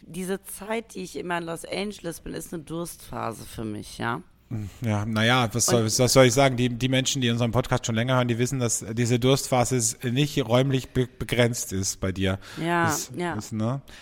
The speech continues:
Speaker 2: Also
Speaker 1: In L A ist es halt noch schlimmer, weil alle haben hier Spaß, ne? Dies, das. Und ich sitz hier halt und denk mir so, wow. Und vor allen Dingen, das Wasser ist hier so trocken, das heißt, deine ganze Haut ist so trocken, was wir eben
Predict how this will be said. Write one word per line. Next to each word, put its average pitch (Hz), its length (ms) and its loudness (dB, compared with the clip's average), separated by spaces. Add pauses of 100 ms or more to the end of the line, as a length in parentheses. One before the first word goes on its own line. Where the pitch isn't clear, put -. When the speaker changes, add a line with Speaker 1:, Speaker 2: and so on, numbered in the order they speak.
(140)
Speaker 2:
Also 107 260 4
Speaker 1:
In 110 80 8
L 104 160 6
A 220 240 2
ist 220 80 -8
es 233 160 -4
halt 208 200 2
noch 196 180 -2
schlimmer, 147 640 -4
weil 147 240 2
alle 202 260 6
haben 190 220 0
hier 175 120 -4
Spaß, 165 840 0
ne? 185 340 -4 (100)
Dies, 170 280 -10
das. 139 420 -6 (400)
Und 170 160 -12
ich - 160 -10
sitz 180 320 -6
hier 165 220 -4
halt 147 260 -2
und 143 140 -8
denk 156 260 -4
mir 151 140 -6
so, 135 400 -6 (160)
wow. 101 500 2 (320)
Und 226 180 -2
vor - 240 -4
allen 170 200 2
Dingen, 151 180 -8
das - 240 -10
Wasser 190 400 -2
ist - 160 -6
hier 160 140 -8
so 151 80 -8
trocken, 143 400 -14
das 151 120 -16
heißt, 151 200 -14
deine 143 160 -12
ganze 147 340 -8
Haut 151 180 -6
ist 170 100 -8
so 156 60 -10
trocken, - 320 -12
was 135 200 -12
wir 143 100 -10
eben 160 340 -10